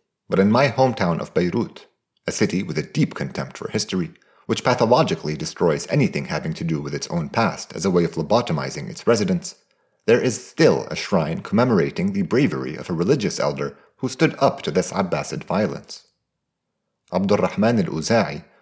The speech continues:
was disgusted with the wanton cruelty of the province's new masters, and he wrote to the caliph and the governor,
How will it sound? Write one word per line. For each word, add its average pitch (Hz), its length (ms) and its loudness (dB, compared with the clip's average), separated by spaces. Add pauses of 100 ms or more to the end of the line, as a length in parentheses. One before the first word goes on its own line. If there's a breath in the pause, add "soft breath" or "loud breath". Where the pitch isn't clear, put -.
(120)
was 113 140 -2
disgusted 143 640 -2
with 151 140 -8
the 98 100 2
wanton 202 460 0
cruelty 110 460 -4
of 78 140 -6
the - 80 -4
province's 78 520 -2
new 71 120 -6
masters, 104 500 -4 (340 soft breath)
and 135 120 0
he 139 100 2
wrote 123 240 6
to 120 60 -6
the 120 100 2
caliph 85 420 0
and 143 200 2
the 85 80 2
governor, - 420 -4